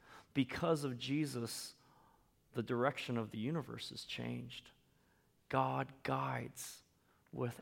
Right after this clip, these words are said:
our best intentions in mind and in heart.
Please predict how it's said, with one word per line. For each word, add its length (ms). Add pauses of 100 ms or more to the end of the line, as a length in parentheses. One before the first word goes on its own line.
(100)
our 280
best 420
intentions 880 (680)
in 120
mind 480
and 160
in 100
heart. 540